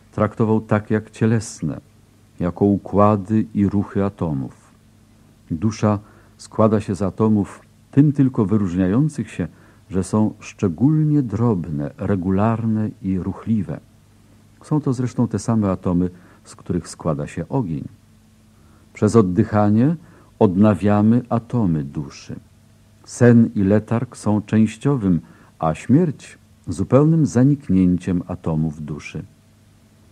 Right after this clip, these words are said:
Postrzeganie jest przenikaniem atomów z zewnętrznego świata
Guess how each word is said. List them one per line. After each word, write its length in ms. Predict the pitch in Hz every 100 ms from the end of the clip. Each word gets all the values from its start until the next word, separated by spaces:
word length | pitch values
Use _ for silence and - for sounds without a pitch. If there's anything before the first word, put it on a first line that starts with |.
| _ _ -
Postrzeganie 760 | 101 - - 107 113 127 107 - - - _
jest 220 | 95 -
przenikaniem 720 | - - 110 110 120 131 117
atomów 440 | 107 98 123 113 80
z 40 |
zewnętrznego 640 | 92 95 95 85 - 101
świata 440 | 90 - 95 -